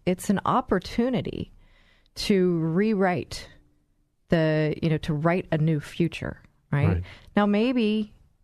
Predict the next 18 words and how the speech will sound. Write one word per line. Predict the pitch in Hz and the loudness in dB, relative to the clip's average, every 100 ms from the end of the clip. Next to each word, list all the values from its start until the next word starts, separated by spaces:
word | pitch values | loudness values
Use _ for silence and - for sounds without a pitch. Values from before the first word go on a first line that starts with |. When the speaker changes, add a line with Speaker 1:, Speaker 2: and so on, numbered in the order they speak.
| _ | _
Speaker 1:
you | - 185 | -2 0
would | 202 - | 0 -2
prefer | 208 - 202 | -4 0 0
to | 202 | 0
still | - 214 208 | -2 0 2
be | 208 | 2
married. | 208 233 185 - - - - _ _ _ | 2 2 0 -2 -8 -18 -20 _ _ _
Maybe | 156 180 208 220 | 0 2 2 2
you | 233 | 0
would | 214 | 0
prefer | 220 208 226 220 226 - - - _ _ - | -4 0 0 2 -2 -4 -18 -20 _ _ 0
not | 175 190 233 - - _ _ - | 2 2 0 -6 -20 _ _ -2
to | 196 | 0
have | 147 143 | 0 0
had | 151 135 | 0 0
a | 131 | -2
divorce. | - 139 - - | -2 -4 -4 -4
I, | - 302 | -2 -2